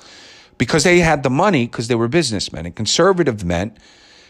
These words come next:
"Don't tax me, don't take my money" back then. And then there were social conservative issues as well, but it wasn't as divided, and pr-,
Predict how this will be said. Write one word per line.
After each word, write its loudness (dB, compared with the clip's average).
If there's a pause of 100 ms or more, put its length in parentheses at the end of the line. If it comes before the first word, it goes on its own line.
(320)
"Don't 0
tax 0
me, 2
don't 0
take -2
my 0
money" 2
back -2
then. -12
And -2
then 2
there 4
were 2
social 0
conservative -2
issues -4
as -6
well, 2
but -4 (840)
it 2
wasn't 2
as 0
divided, 0
and -8
pr-, -10